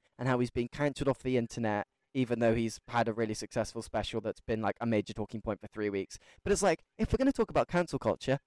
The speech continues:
do you know who actually has been fucking cancelled and, like, deplatformed based off the special? Trans people. What a surprise! Because,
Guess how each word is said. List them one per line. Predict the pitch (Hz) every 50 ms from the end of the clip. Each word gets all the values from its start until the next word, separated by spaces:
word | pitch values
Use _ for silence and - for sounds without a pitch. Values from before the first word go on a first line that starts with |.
| _ _
do | - 180
you | 220 240
know | 247
who | - - 151
actually | 165 165 - - - 196
has | 185 139
been | - 143 135 123
fucking | - 143 139 - 139 131 117 -
cancelled | - 123 117 113 98 - 135 147 151 -
and, | 135 123
like, | 110 104 - _ -
deplatformed | 139 120 - - 127 117 - _ - 120 120 127 143 - _ _ _ _ _ - -
based | 123 120 117 - -
off | 131 - -
the | 131
special? | - - 143 139 - - 202 220 220 _ _ _ _ _ _ _ -
Trans | - - - 269 262 247 233 202 -
people. | - 151 147 - - 127 117 _ _ _ _
What | - - 98 90 113 123 135
a | 147
surprise! | - - 170 - - 165 147 139 127 107 98 - - _ _ -
Because, | - 110 - - 175 185 165 156 143 131 -